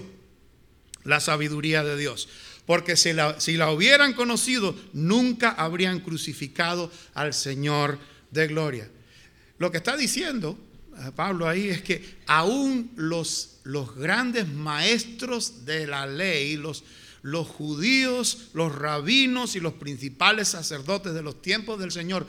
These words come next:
con todo el conocimiento de las Escrituras que tenían, y tenían mucho, muchos de ellos se sabían el Antiguo Testamento de memoria,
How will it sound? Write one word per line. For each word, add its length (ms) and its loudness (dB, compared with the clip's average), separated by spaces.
con 360 -6
todo 280 6
el 140 2
conocimiento 840 2
de 60 0
las 200 0
Escrituras 580 -2
que 220 -6
tenían, 500 2
y 160 -2
tenían 640 2
mucho, 480 -2
muchos 340 -2
de 100 0
ellos 140 0
se 100 -4
sabían 440 2
el 80 2
Antiguo 360 -2
Testamento 600 -4
de 300 0
memoria, 680 0